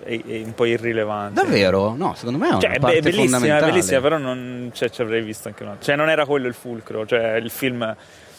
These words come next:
Speaker 1: poteva anche s-,
Speaker 2: Non
Speaker 1: non
Speaker 2: ho detto
Speaker 1: avere
Speaker 2: che era
Speaker 1: musiche.
Speaker 2: quello il fulcro, ho detto che aiutava.
Speaker 1: Secondo me era, aveva a-, altri, diciamo, aspetti. C'è una cosa che stavo pensando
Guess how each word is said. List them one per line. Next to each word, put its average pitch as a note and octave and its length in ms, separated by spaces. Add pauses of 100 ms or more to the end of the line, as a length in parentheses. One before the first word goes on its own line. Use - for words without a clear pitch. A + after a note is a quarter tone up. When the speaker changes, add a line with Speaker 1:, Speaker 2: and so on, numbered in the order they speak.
(180)
Speaker 1:
poteva A#2 260
anche A#2+ 260
s-, - 80
Speaker 2:
Non - 140
Speaker 1:
non C3 40
Speaker 2:
ho B2+ 40
detto C3 120
Speaker 1:
avere C3+ 220
Speaker 2:
che C#3 80
era D3 100
Speaker 1:
musiche. C3+ 220
Speaker 2:
quello A#2 140
il B2 120
fulcro, A2+ 220
ho - 20
detto A#2+ 220
che C3+ 80
aiutava. F#2+ 440
Speaker 1:
Secondo D3+ 340
me D#3+ 100
era, A2+ 1040 (300)
aveva A#2+ 400
a-, C3 320
altri, C#3+ 420
diciamo, B2 680
aspetti. A#2 840 (340)
C'è - 140
una D4+ 160
cosa C3+ 260
che A#2+ 260 (420)
stavo A#2+ 300
pensando A2 800